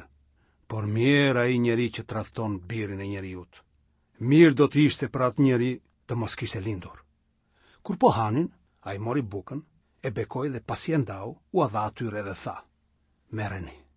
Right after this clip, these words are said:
ky është trupi im." Pastaj, si mori kupën dhe tha lutjen e falënderimit,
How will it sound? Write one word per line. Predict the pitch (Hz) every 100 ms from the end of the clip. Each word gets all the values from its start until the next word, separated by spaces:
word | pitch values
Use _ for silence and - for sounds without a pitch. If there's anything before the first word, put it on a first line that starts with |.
| _ _ _
ky | - 107
është | - -
trupi | 98 101 98
im." | 85 - _ _ _ _ _ _
Pastaj, | 110 - 120 95 - _ -
si | - 120
mori | 120 113
kupën | - 147 - 107
dhe | 98 92
tha | 139 110
lutjen | 104 123 110 90
e | 92
falënderimit, | - - 127 127 95 92 104